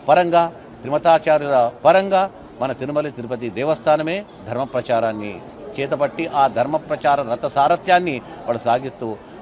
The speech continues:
బహుముఖములుగా ఒకచోట హిందూ ధర్మ ప్రచారం, అన్నమాచార ప్రాజెక్ట్ అంటారు, ఆళ్వార్ ప్రాజెక్ట్ అని, వేద ప్రచార ప్రాజెక్ట్, ఇలా చేస్తూ చేస్తూ అందులో దాస సాహిత్య ప్రాజెక్టు ప్రజలలో పూర్తిగా చొచ్చుగా వెళ్ళి మహా మారుమూల గ్రామాల నుండి మహానగరాల వరకు ఉండే ప్రతి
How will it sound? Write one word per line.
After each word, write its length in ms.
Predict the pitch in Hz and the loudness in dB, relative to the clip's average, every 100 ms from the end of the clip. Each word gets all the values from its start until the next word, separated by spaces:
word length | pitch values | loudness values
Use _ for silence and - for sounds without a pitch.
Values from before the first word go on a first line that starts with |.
| - | -4
బహుముఖములుగా 920 | 135 147 190 175 202 196 170 135 113 - - - - - | 0 2 2 2 0 2 4 4 4 -4 -20 -20 -16 -10
ఒకచోట 360 | 123 135 135 131 | -8 -4 -2 2
హిందూ 520 | 117 127 123 151 156 | 2 0 -6 -4 -2
ధర్మ 180 | 143 147 | -2 -2
ప్రచారం, 460 | 143 131 143 147 | -4 0 0 2
అన్నమాచార 460 | 135 139 147 147 147 | -2 -2 -2 0 -2
ప్రాజెక్ట్ 400 | 139 147 139 143 | 0 -4 -4 -8
అంటారు, 200 | 139 139 | -4 0
ఆళ్వార్ 320 | 123 147 147 | 2 4 2
ప్రాజెక్ట్ 380 | 143 139 135 143 | 2 -6 -6 -8
అని, 140 | 147 - - - - - - | -8 -12 -20 -20 -18 -16 -6
వేద 220 | 143 170 | 0 0
ప్రచార 460 | 170 139 127 156 | 0 -2 4 6
ప్రాజెక్ట్, 500 | 151 143 143 151 - | 4 -2 -6 -10 -12
ఇలా 220 | 139 214 233 | 0 4 4
చేస్తూ 320 | 202 196 202 | 4 -4 -4
చేస్తూ 320 | 170 151 185 | -4 -4 -4
అందులో 300 | 139 156 139 | -2 -2 -2
దాస 320 | 95 127 151 | 0 0 0
సాహిత్య 480 | 170 147 135 123 131 | -2 -2 -4 -4 -4
ప్రాజెక్టు 560 | - 113 117 - 104 113 135 | -2 -4 -4 -8 -10 -8 -2
ప్రజలలో 420 | 147 185 190 190 | -2 0 -2 -4
పూర్తిగా 580 | - 165 180 190 190 196 | -4 -4 -4 0 0 0
చొచ్చుగా 300 | 165 165 156 | -2 -4 -2
వెళ్ళి 360 | 147 151 139 107 - - - - - - | 0 0 -2 -4 -10 -18 -18 -18 -16 -6
మహా 380 | 120 135 180 170 | 0 2 2 0
మారుమూల 640 | 143 156 185 190 190 185 | 4 4 4 2 0 0
గ్రామాల 520 | 165 156 165 170 165 | 2 2 2 2 0
నుండి 220 | 156 170 | -2 -4
మహానగరాల 840 | 160 120 123 156 170 156 160 151 151 | -4 -2 0 0 0 2 4 6 4
వరకు 280 | 147 151 135 | 2 -2 -6
ఉండే 220 | 135 135 | -4 -4
ప్రతి 420 | - 143 - 151 | -2 -4 -2 -6